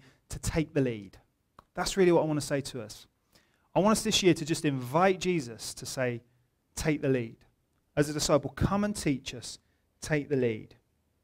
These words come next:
Now, you know, as we read the pages of the gospel, the, the concept of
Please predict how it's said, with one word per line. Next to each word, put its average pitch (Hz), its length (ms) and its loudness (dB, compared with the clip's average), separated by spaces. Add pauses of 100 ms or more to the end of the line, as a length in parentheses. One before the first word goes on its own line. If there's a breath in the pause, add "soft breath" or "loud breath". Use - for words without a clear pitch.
(440)
Now, 208 200 6
you 208 160 2
know, 220 140 6
as 196 120 6
we 208 80 2
read 233 240 4
the 220 60 2
pages 185 400 2
of 175 80 -4
the 165 80 2
gospel, 160 580 4
the, 151 300 4
the 143 140 -2
concept 208 840 0
of 151 300 -2